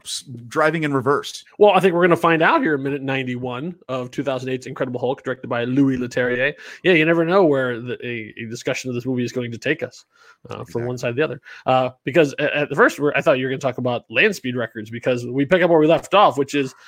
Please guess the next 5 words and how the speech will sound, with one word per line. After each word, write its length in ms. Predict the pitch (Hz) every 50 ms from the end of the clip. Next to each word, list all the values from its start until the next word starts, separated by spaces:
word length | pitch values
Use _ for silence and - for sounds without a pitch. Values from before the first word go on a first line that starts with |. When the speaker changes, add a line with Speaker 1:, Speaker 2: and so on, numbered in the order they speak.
| - -
Speaker 2:
Abomination 680 | 139 143 202 202 190 175 202 240 240 - - 165 156 156
is 200 | 151 143 - - _ _ _ _ -
running, 440 | 120 143 165 208 214 208 208 208 196
running, 380 | 196 196 214 208 202 202 190 185
running. 560 | 175 175 202 269 311 277 185 147 135 -